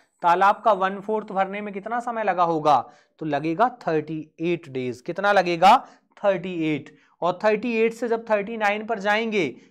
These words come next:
तो वन फोर्थ का डबल हो जाएगा। वन फोर्थ का डबल क्या होता है? हाफ। और फिर हाफ का डबल क्या होगा? फुल। तो हमारा आंसर क्या बनेगा?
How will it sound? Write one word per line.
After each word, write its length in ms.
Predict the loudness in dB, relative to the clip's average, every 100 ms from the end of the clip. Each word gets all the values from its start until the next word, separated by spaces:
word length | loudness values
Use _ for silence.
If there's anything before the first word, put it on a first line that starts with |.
| _
तो 100 | -8 -2
वन 240 | -2 -2
फोर्थ 320 | -4 -4 -4
का 140 | -2 0
डबल 320 | 2 2 0
हो 80 | 0
जाएगा। 340 | 2 2 2 2
वन 220 | 2 2
फोर्थ 260 | -2 -2 0
का 120 | 2
डबल 240 | 2 0
क्या 160 | 4 4
होता 260 | 4 4
है? 100 | 2
हाफ। 360 | 6 6 6 4 -20 _ _ -2
और 100 | -2
फिर 160 | 0 2
हाफ 320 | 6 6 4
का 80 | 0
डबल 240 | 2 0 0
क्या 160 | 0 2
होगा? 260 | 2 4 2
फुल। 420 | 0 0 0 -4 -14 _ _ -2
तो 60 | 0
हमारा 300 | 6 6 8
आंसर 340 | 6 2 -8
क्या 160 | 0 0
बनेगा? 580 | 2 -2 0 2 0 -4